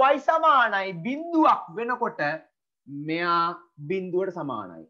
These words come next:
ඒ කියන්නේ එක්ස් වර්ග ඍණ තුන සමානයි බිඳුවක් වෙනවා. y සමානයි බිඳුව විට කියන්නේ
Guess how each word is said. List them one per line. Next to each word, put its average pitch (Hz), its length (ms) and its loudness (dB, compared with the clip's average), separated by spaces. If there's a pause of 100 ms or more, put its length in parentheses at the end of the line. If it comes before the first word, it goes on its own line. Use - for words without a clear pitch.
ඒ 131 120 -14
කියන්නේ 160 240 -6
එක්ස් 139 220 -12
වර්ග 151 420 -2
ඍණ 143 360 -6
තුන 147 200 -12
සමානයි 143 560 -10
බිඳුවක් 110 420 -16
වෙනවා. - 1000 -4
y 302 100 0
සමානයි 269 680 2
බිඳුව 285 560 2
විට 214 240 -2
කියන්නේ 180 800 -6